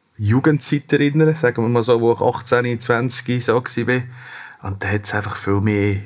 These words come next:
Veranstaltungen, Festchen gegeben in Nidwalden. Auch, ähm, Hundsverlochete,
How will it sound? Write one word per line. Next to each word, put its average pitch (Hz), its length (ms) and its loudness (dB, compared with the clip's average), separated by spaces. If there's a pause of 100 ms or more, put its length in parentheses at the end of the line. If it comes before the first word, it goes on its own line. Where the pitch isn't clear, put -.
(260)
Veranstaltungen, 104 1000 -2
Festchen 101 500 -2
gegeben 95 180 0
in 98 100 -2
Nidwalden. 98 680 -2 (320)
Auch, 104 400 -2 (720)
ähm, 113 720 2 (140)
Hundsverlochete, 156 960 0